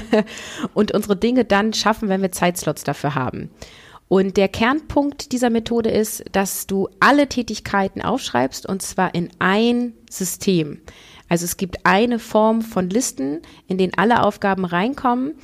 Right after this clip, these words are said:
Und alle Aufgaben bedeutet eben auch alle Aufgaben deines Lebens, also private und berufliche Dinge gleichermaßen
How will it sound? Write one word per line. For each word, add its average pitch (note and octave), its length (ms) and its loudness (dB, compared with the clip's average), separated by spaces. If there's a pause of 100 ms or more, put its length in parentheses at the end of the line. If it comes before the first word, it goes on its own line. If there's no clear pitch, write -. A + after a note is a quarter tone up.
(200)
Und F#3 160 -2
alle G#3+ 280 6
Aufgaben G3+ 440 0
bedeutet F#3 420 0
eben E3+ 200 -2
auch F3 420 -2
alle F#3+ 240 4
Aufgaben F3 480 2
deines E3 340 0
Lebens, A3+ 460 0
also E3+ 240 0
private F3 640 0
und F3 120 -4
berufliche F#3 580 -2
Dinge F3 420 2 (240)
gleichermaßen E3+ 920 2